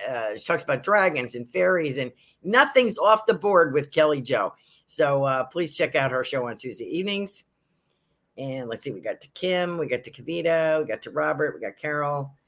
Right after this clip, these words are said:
we got Ward. Uh, if time allows, we got Ruth, Robin,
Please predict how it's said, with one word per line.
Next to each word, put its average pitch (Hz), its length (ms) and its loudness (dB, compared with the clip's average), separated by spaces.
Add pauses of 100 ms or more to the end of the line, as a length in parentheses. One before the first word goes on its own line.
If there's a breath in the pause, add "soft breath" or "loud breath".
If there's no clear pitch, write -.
(760)
we 127 80 -10
got 117 240 -2
Ward. 160 640 4 (1300)
Uh, 110 320 -12
if 104 80 -14
time 113 220 -4
allows, 123 260 -4
we 107 60 -10
got 101 200 -8
Ruth, 175 760 -2 (420)
Robin, 143 1000 -4